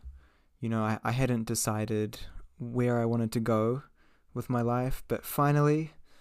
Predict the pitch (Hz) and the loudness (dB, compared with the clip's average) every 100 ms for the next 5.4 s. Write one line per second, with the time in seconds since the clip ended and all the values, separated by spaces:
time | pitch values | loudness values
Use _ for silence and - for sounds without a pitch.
0 | - _ _ - 117 - 120 - 139 131 | -20 _ _ -6 -6 -2 -4 4 6 6
1 | 127 131 135 - - - - - 117 120 | 6 4 0 -4 -6 -12 -14 -4 -2 -2
2 | 113 113 110 - - - _ _ _ _ | 0 0 -2 -8 -16 -20 _ _ _ _
3 | 127 113 127 - - 127 139 139 127 117 | 4 4 2 -10 -4 4 6 6 4 0
4 | - - 117 110 113 139 143 113 110 120 | -2 -2 0 0 0 -4 -6 -6 -4 -4
5 | 110 107 - | -6 -6 -10